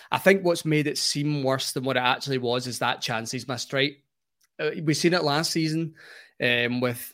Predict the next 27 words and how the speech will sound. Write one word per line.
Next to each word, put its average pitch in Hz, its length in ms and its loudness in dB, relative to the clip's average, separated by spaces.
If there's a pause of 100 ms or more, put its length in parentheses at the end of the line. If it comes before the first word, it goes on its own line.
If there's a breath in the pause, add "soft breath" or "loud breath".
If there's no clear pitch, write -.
uh, 113 360 -2
Amad 151 220 6
Diallo 151 460 4
at 147 60 -6
Dundee 147 260 -2
United 147 380 0
when 147 100 0
he 147 80 -2
didn't 147 220 -2
cut 170 140 -2
the 156 80 -4
ball 151 200 2
back 151 240 2
for 165 60 -4
Sakala. 151 500 0
I 147 80 4
don't 190 240 0
think 165 160 -2
he 160 80 2
ever 147 140 -2
recovered 160 400 0
from 202 180 0
that, 190 240 -2 (160)
Diallo, 190 340 6
with 185 120 -2
the 185 80 -6
fans. 202 500 -2